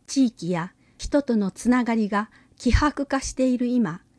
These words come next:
恋は人とつながるという実感をすごく得られるものです。恋をして人とつながる幸せをぜひ感じてください。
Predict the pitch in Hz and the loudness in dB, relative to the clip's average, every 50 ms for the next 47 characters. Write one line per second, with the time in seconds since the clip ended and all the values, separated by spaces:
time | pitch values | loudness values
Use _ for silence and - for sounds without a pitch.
0 | _ _ _ _ _ _ _ - 277 277 247 202 190 185 180 190 - - - 294 | _ _ _ _ _ _ _ 2 2 2 2 2 0 -4 -6 -6 -8 -2 0 0
1 | 285 - 233 - - 247 254 254 254 233 254 254 247 240 - - 180 180 - - | 2 2 0 -2 2 0 2 2 2 2 0 0 0 -2 -4 -4 -4 -4 -4 -6
2 | _ - 208 247 254 214 - 202 214 - _ - - 233 226 226 220 214 - - | _ -2 0 2 2 0 0 -2 -6 -6 _ -6 -2 0 0 0 0 -2 -4 -4
3 | - 285 302 - - - - - - 185 226 226 240 285 254 214 190 185 185 180 | -2 -2 -2 -2 -4 -6 -12 -6 -4 -2 0 2 4 4 2 2 0 -2 -2 -4
4 | 175 160 143 175 - - - _ _ _ _ _ _ _ _ _ _ _ _ _ | -6 -6 -6 -8 -8 -10 -10 _ _ _ _ _ _ _ _ _ _ _ _ _
5 | _ _ _ _ _ _ _ _ _ _ _ _ _ - - 285 262 233 214 208 | _ _ _ _ _ _ _ _ _ _ _ _ _ 0 2 4 4 4 2 0
6 | 208 - - - - 190 202 208 _ _ _ _ _ _ _ _ - - - 285 | -2 -4 -6 -6 -6 -6 -6 -6 _ _ _ _ _ _ _ _ -20 -10 0 0
7 | 285 277 277 269 277 - 247 262 269 277 269 302 269 269 - - - 254 247 247 | 0 2 2 0 0 2 2 2 2 4 2 0 0 -2 -4 -2 -2 -2 0 0
8 | 247 254 226 - 247 233 226 214 208 269 - - 165 - - - - 226 233 233 | 0 -2 -2 -2 -2 -2 -2 0 4 6 6 6 6 4 -4 -4 -2 0 0 0
9 | 214 214 - 220 - 247 214 214 214 - - 214 196 170 - | 0 -2 -4 -6 -6 -4 -6 -4 -6 -4 -4 -4 -4 -4 -8